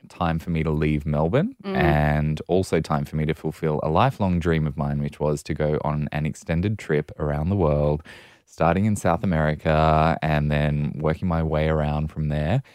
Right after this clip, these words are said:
Speaker 1: Um, so
Speaker 2: <laughs>
Speaker 1: that's what my plan for twenty twenty was,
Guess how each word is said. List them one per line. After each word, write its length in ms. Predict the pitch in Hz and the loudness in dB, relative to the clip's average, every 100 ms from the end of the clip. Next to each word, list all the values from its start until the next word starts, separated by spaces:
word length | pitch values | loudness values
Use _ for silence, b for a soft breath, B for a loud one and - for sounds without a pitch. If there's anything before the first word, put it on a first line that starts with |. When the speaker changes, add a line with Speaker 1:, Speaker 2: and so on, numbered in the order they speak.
| b b b | b b b
Speaker 1:
Um, 300 | 82 80 82 | 0 0 0
so 160 | - | 0
Speaker 2:
<laughs> 120 | 85 | 2
Speaker 1:
that's 260 | 135 - - | 2 0 0
what 200 | 120 113 | 2 2
my 200 | 101 95 | 2 0
plan 340 | 87 104 104 | 0 2 2
for 140 | 92 90 | 2 -2
twenty 360 | - 92 87 90 | 0 0 2 0
twenty 400 | - 87 82 78 | 2 0 2 0
was, 880 | 76 71 - 87 76 78 95 139 | 0 2 4 4 4 4 2 -2